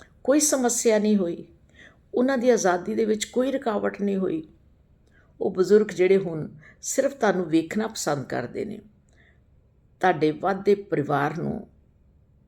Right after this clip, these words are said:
ਦੇਖਣਾ ਚਾਹੁੰਦੇ ਨੇ, ਤੇ ਉਹਨਾਂ ਦੇ ਬੈਠਣ ਨਾਲ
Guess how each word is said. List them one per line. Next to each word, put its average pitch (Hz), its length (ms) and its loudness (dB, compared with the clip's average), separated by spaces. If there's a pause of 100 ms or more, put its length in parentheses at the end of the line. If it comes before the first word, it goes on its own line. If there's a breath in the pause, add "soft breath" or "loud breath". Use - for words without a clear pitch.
(260)
ਦੇਖਣਾ 156 380 -2
ਚਾਹੁੰਦੇ 147 400 -4
ਨੇ, - 160 -10 (520 loud breath)
ਤੇ - 80 -8
ਉਹਨਾਂ 294 360 0
ਦੇ 254 120 0
ਬੈਠਣ 170 460 0
ਨਾਲ 127 360 -4